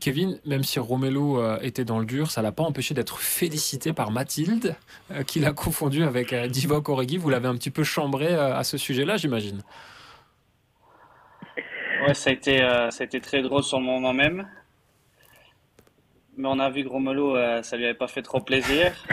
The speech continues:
Speaker 2: donc on lui a rien dit. On a laissé passer quelques jours et ensuite on a commencé un peu à rigoler avec ça.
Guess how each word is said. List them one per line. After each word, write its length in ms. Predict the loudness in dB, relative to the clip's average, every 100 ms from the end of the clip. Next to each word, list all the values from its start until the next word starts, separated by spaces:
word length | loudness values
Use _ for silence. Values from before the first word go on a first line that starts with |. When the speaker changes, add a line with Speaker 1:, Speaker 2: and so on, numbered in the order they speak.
| 4
Speaker 2:
donc 200 | 4 4
on 60 | 4
lui 120 | 4
a 60 | 4
rien 200 | 2 0
dit. 280 | 0 -4 -4 -10 -2 -2 -2 -8 -12 _ _ _ _ _ _ _ -20 -20 -18
On 100 | -6
a 80 | -2
laissé 300 | -2 -2 -2
passer 280 | -2 -2 -2
quelques 300 | -2 -2 -2
jours 280 | -2 0 0
et 100 | 0
ensuite 400 | -2 -4 -6 -4
on 80 | -2
a 100 | -2
commencé 340 | 0 0 2
un 80 | 2
peu 120 | 2
à 40 | 0
rigoler 280 | 0 0
avec 200 | 0 0
ça. 160 | -4